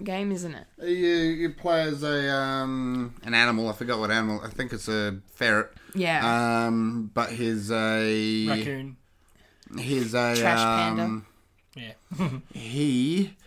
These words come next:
Speaker 2: is a thief.
Speaker 1: Yeah,
Speaker 2: Or a
Speaker 1: right.
Speaker 2: cat burglar.
Speaker 1: Yeah, okay, cool.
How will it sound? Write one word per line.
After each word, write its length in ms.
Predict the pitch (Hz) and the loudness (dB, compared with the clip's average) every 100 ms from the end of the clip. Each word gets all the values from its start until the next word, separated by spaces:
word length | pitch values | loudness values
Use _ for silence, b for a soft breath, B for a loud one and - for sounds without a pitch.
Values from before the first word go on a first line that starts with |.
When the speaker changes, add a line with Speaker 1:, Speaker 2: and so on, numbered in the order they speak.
| b b - | b b -4
Speaker 2:
is 340 | 127 123 110 117 | 0 0 -2 -4
a 440 | 117 113 113 113 107 | -4 -2 0 -2 -2
thief. 440 | - 127 - - - - _ - | -2 -2 -2 -18 -20 -20 _ -4
Speaker 1:
Yeah, 300 | 214 202 170 | 4 4 4
Speaker 2:
Or 20 | - | 2
a 80 | |
Speaker 1:
right. 180 | 170 143 | 0 0
Speaker 2:
cat 160 | 147 127 | -2 0
burglar. 400 | 113 98 95 92 - | 0 0 -4 -8 -4
Speaker 1:
Yeah, 540 | 202 196 180 160 208 | 2 4 2 2 2
okay, 240 | 196 185 151 | 2 0 -8
cool. 280 | - 143 | -8 -12